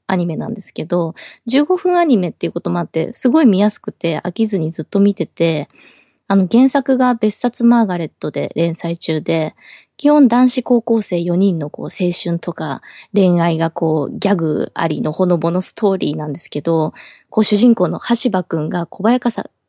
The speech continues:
小早川さんって子に片思いしてる話が中心に進んでいくんですけど、まあ、最終回がなかなかの衝撃で、こう、まさかの、こう、片思いされてる側の女の子からの視点で、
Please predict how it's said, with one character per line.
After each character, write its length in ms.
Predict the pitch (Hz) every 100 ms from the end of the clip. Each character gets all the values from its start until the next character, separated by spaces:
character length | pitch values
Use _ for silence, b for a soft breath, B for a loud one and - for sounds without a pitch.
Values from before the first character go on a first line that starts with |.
| _
小 100 | -
早 180 | 226 247
川 140 | 190
さ 140 | 190 165
ん 20 |
っ 40 |
て 40 | 170
子 140 | -
に 180 | 165 165
片 280 | - 208 233
思 180 | 240 180
い 60 |
し 60 | 160
て 120 | -
る 80 | 208
話 380 | 202 185 196 214
が 100 | 175
中 220 | - 185
心 180 | 175 185
に 60 |
進 540 | 175 - - - 214 233
ん 60 |
で 60 | 226
い 40 |
く 120 | 220 214
ん 60 |
で 100 | 156
す 80 | -
け 140 | -
ど、 320 | 151 175 147 - B B B B B
ま 140 | 247 247
あ、 60 |
最 280 | 196 247 349
終 260 | 330 349 339
回 220 | 247 202
が 100 | 180
な 180 | 180 202
か 120 | 262
な 140 | 269
か 120 | 269
の 100 | 262
衝 240 | 190 208 202
撃 260 | 196 -
で、 320 | 185 196 170 - _ _ _ _ _ _ _ -
こ 340 | 214 220 190 b b b b b -
う、 60 |
ま 120 | 226 330
さ 140 | 330
か 140 | 208
の、 300 | 196 185 170 - _ _
こ 140 | -
う、 20 | -
片 320 | 262 254 359
思 240 | 381 302
い 60 | 190
さ 180 | - 214
れ 80 |
て 180 | 247 285
る 120 | 269
側 260 | 247 262 269
の 220 | 254 262
女 280 | 233 277 311
の 140 | 294
子 140 | 262 -
か 160 | -
ら 240 | 196 185 -
の 180 | - 175
視 240 | - -
点 380 | - 254 233 226
で、 300 | 269 262 185